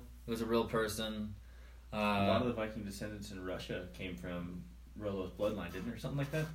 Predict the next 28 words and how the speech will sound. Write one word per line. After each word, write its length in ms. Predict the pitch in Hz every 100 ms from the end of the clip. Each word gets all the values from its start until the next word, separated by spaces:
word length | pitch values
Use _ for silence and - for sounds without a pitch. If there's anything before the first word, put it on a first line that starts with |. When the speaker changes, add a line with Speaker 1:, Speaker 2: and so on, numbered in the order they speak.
| - - - - -
Speaker 2:
Wasn't 220 | 117 120
there? 240 | 117 117 -
I 80 | 123
think 120 | 127
Speaker 1:
Uh, 180 | 147 147
a 20 |
lot 140 | 156
of 80 | 147
French 260 | - 185 -
people. 260 | 113 - 73 - -
Speaker 2:
Yeah, 120 | 135
that 140 | 107 98
was 100 | 90
it. 60 | 85 - - -
Not 100 | 78 -
Russia. 140 | 147 -
Speaker 1:
French. 140 | - - - - - - -
Uh, 420 | 123 127 120 117
because 480 | 110 120 156 131 117 117 117 - - - - - -
Normandy, 540 | 127 139 180 190 139
the 100 | 123
word 200 | 127 147
Normandy 480 | 127 147 120 113 113
means 360 | 110 120 101 98
Northman. 680 | 95 107 131 - - - - - - - -
It 80 |
was 120 | 113 107
because 680 | 117 113 131 135 113 110